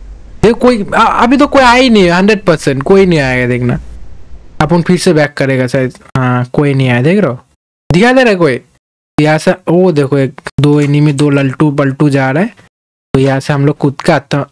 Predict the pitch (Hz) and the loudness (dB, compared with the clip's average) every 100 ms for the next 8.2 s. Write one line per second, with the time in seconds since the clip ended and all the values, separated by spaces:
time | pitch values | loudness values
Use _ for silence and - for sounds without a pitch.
0 | - 139 _ _ 147 - _ _ - - | -8 -8 _ _ -6 -6 _ _ -8 -4
1 | 165 170 156 - 165 147 135 127 123 131 | 0 0 0 -2 -4 0 0 -2 -2 0
2 | 196 143 - _ _ _ _ _ _ - | 0 -2 -8 _ _ _ _ _ _ -20
3 | - - _ - 147 131 135 151 175 151 | -20 -20 _ -2 2 2 0 0 0 0
4 | 156 151 143 139 139 147 147 147 139 139 | 0 0 0 -2 0 0 0 0 0 -2
5 | 139 131 135 131 165 196 - 190 _ _ | -2 0 -2 -2 -4 -4 -10 -20 _ _
6 | _ _ _ - 139 131 143 147 135 127 | _ _ _ -6 -4 0 0 0 0 0
7 | 131 135 135 131 151 - 120 117 113 117 | 0 0 0 -2 -2 -4 -4 -2 -2 -2
8 | 175 143 | -2 -4